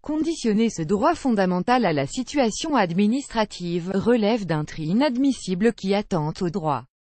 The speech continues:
fondamentaux de la personne humaine, selon eux.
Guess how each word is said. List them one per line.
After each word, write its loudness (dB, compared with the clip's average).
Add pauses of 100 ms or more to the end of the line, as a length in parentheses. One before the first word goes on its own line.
(500)
fondamentaux 0
de 0
la 0
personne -2
humaine, 2
selon 4
eux. -2